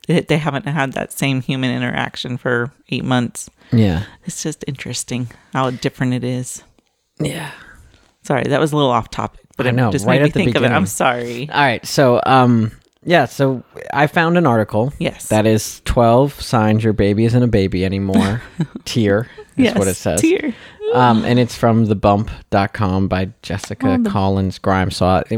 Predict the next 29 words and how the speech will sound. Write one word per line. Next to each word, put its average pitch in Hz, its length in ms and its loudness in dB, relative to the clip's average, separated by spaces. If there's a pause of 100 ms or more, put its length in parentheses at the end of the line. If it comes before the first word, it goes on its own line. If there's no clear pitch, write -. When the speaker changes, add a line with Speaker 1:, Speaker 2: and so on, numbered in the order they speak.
(100)
Speaker 2:
any 147 200 4
links 101 320 -2
and 95 100 -4
articles 92 300 -2
that - 80 0
we - 60 0
Speaker 1:
Wow. - 40 0
Speaker 2:
do 92 160 0 (640)
will 98 220 0
be 143 120 0
Speaker 1:
I - 20 4
haven't 165 160 2
Speaker 2:
in - 40 0
Speaker 1:
heard 175 120 2
Speaker 2:
the, 151 60 2
Speaker 1:
of 147 60 2
the - 40 -4
Speaker 2:
uh, - 20 -2
Speaker 1:
bump 135 260 -2
in 135 120 -4
a - 20 -6
while. 131 460 -6 (440)
Speaker 2:
The 117 140 2
Speaker 1:
I - 20 -4
guess 113 200 4
Speaker 2:
Bump, 185 40 -2
Speaker 1:
it's 175 60 2
Speaker 2:
I 202 80 0
Speaker 1:
been 196 40 0